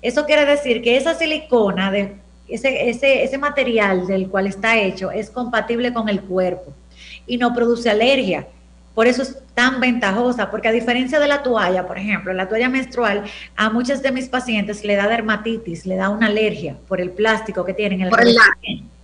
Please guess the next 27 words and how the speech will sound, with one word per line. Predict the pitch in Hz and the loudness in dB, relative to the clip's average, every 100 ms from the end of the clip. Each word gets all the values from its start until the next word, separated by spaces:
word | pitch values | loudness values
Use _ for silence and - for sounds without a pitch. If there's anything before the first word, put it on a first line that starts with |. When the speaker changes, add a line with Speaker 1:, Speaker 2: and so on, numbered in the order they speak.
| - - - - - - - | -20 -20 -20 -20 -20 -12 -2
Speaker 1:
El | 233 | 2
revestimiento | 262 254 254 247 247 277 | 4 2 0 0 2 2
de | 285 | 2
la | 277 | 2
copa | 269 254 240 | 2 0 0
menstrual, | 240 240 180 147 | 0 -2 -6 -6
de | 202 240 | 0 2
la, | 226 220 208 | 4 4 2
perdón, | 214 220 208 | 0 -2 -2
de | 202 | -2
la | 226 | -2
toalla. | 214 202 165 160 135 - - - - 220 | 0 0 0 -2 -8 -14 -20 -20 -10 -8
Speaker 2:
Ok. | 233 | 0
Speaker 1:
Al | 233 254 | 4 4
usarla, | 262 - 320 302 247 240 | 2 2 4 6 4 4
el, | 240 | 4
el | 233 233 214 | 4 4 4
roce | 254 254 | 0 0
en | 302 | 0
la | 294 | 0
vulva | 277 277 233 208 | 2 2 4 2
le | 208 | 0
produce | 208 220 220 262 | 0 -2 -2 -4
como | 247 220 | -2 -2
una | 226 240 | 2 2
alergia. | 214 202 165 156 139 - - - - | 4 2 -2 -8 -12 -16 -20 -20 -14
Entonces, | 220 269 254 | -2 -2 -2